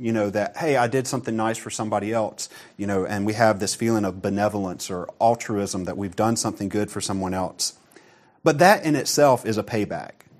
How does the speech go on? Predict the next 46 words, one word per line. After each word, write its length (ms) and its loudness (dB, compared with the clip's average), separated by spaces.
just 240 -2
the 80 2
good 240 2
feeling. 500 -2
Not 260 2
anything 360 0
necessarily 420 -2
wrong 300 0
with 100 0
that, 360 2
but 140 4
there 120 8
is 100 6
a 60 -2
benefit 440 0
to 160 -6
it. 140 -14
That's 240 2
one 180 6
way 140 4
we 140 -2
get 160 -2
repaid. 520 -6
The 120 4
other 140 8
way 380 4
is 140 2
kind 200 8
of 40 8
what 140 6
Jesus 340 4
is 140 -2
referring 400 0
to 160 -4
here, 340 2
is 200 -2
this 160 -2
one 260 4
for 140 2
one. 480 0
I 100 4
do 180 4
something 560 -2
good 180 -4
for 140 -6
you, 440 0